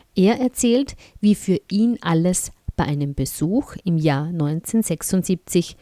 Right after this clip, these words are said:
im ehemaligen Konzentrationslager Auschwitz-Birkenau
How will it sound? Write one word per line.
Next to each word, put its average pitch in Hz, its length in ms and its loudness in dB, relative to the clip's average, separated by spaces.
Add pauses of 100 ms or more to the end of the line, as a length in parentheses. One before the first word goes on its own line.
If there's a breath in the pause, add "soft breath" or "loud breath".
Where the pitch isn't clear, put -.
(300 soft breath)
im 190 160 4
ehemaligen 165 720 2
Konzentrationslager 160 1400 -2 (320 soft breath)
Auschwitz-Birkenau 156 1120 -2